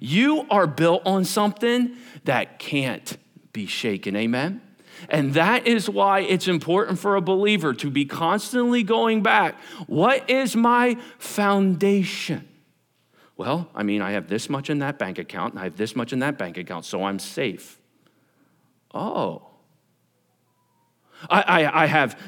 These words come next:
this prepared and this prepared, so I'm safe. You see, I think in life, God every once in a while lets us really see what our foundation is. For many of us are all like, "Yeah, Jesus is my firm foundation,"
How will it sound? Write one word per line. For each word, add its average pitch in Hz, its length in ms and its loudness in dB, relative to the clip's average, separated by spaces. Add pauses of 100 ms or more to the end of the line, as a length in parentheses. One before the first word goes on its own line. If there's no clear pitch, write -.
this 147 300 0
prepared 202 460 2
and 151 120 4
this 220 140 2
prepared, 143 380 2
so 135 200 0
I'm 127 340 2
safe. - 720 -2 (340)
You 175 100 2
see, 196 200 2
I 175 120 4
think 233 400 2
in 220 220 2
life, 143 640 0 (580)
God 220 360 6
every 208 280 4
once 196 320 2
in 185 60 -2
a 165 60 2
while 165 360 4
lets 160 360 0
us - 440 -2 (340)
really 220 440 2
see 120 400 0
what 143 260 0
our 139 140 2
foundation 147 640 2
is. 196 280 -2 (720)
For - 180 -2
many 226 400 4
of 214 160 4
us 156 420 0 (300)
are 175 160 4
all 220 220 6
like, 214 300 2
"Yeah, 370 440 4 (200)
Jesus 330 540 2
is 320 180 0
my 294 200 2
firm 320 420 2
foundation," 294 880 2